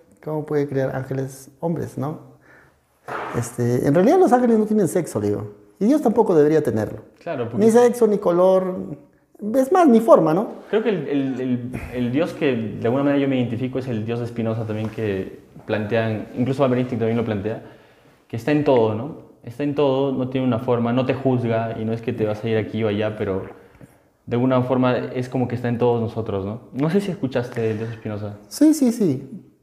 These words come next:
Speaker 1: Sí, pero uno puede captar a Dios de, de, de,
Speaker 2: De
Speaker 1: de
Speaker 2: diferentes
Speaker 1: diferentes
Speaker 2: ángulos.
Speaker 1: formas,
Speaker 2: Exacto.
Speaker 1: de diferentes ángulos.
Speaker 2: Claro.
Speaker 1: El, o sea, la religión es variada, todos tienen la verdad.
Speaker 2: Sí.
Speaker 1: Todos tienen su paraíso y su
Speaker 2: Todos tienen
Speaker 1: infierno.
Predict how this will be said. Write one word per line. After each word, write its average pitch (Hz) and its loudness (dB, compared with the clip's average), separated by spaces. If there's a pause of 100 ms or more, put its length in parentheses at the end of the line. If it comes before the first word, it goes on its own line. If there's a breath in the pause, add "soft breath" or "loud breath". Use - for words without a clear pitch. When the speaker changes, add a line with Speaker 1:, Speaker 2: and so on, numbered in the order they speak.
Speaker 1:
Sí, 320 0
pero 220 6 (260)
uno 294 2
puede 262 6
captar 226 2
a 220 6
Dios 220 4
de, 202 6
de, - 0
de, 160 -4
Speaker 2:
De - -
Speaker 1:
de 151 2
Speaker 2:
diferentes 127 4
Speaker 1:
diferentes 160 4
Speaker 2:
ángulos. 226 4
Speaker 1:
formas, 185 4 (160)
Speaker 2:
Exacto. - 2
Speaker 1:
de 139 4
diferentes 147 -2
ángulos. 127 0 (160)
Speaker 2:
Claro. 107 -6 (140)
Speaker 1:
El, 165 -4 (360)
o 151 -8
sea, 156 4
la 139 6
religión 135 0
es 135 0
variada, 127 4
todos 143 6
tienen 120 0
la 107 0
verdad. 123 0 (180)
Speaker 2:
Sí. 110 -6
Speaker 1:
Todos 165 6
tienen 147 2
su 139 -6
paraíso 123 0
y 117 -4
su 113 -10
Speaker 2:
Todos 127 0
tienen 165 4
Speaker 1:
infierno. 123 2